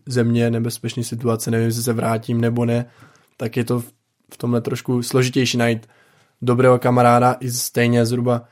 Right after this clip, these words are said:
vyspělého, nebo jak to říct, i fyzicky zdatného, protože když je někdo na tom mnohem líp a někdo hůř, tak potom vzájemně je to, ta cesta není úplně optimální,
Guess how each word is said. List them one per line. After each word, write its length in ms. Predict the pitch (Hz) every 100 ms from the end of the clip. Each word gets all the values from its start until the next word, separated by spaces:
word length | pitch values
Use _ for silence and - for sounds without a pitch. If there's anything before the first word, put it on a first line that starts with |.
| -
vyspělého, 760 | 117 120 - 139 131 123 120
nebo 180 | 117 117
jak 120 | 117
to 120 | - 120
říct, 280 | 175 - -
i 260 | - 123 113 _ _
fyzicky 480 | - 143 143 143 135
zdatného, 540 | 127 123 143 135 117
protože 440 | 110 110 113 113 113 _ _ -
když 180 | 110 -
je 60 |
někdo 340 | 113 117 117 110 _ _ _ -
na 60 |
tom 120 | 117
mnohem 260 | 117 113 113
líp 200 | 117 120
a 40 |
někdo 240 | 117 117 113
hůř, 200 | 120 123
tak 160 | 160
potom 320 | - 117 120 117 -
vzájemně 500 | 127 117 117 120 117 _
je 100 | 127
to, 200 | 120 120 117 _
ta 100 | -
cesta 320 | 117 127 -
není 220 | 113 113 113
úplně 340 | 113 117 117
optimální, 640 | 113 - 120 113 113 120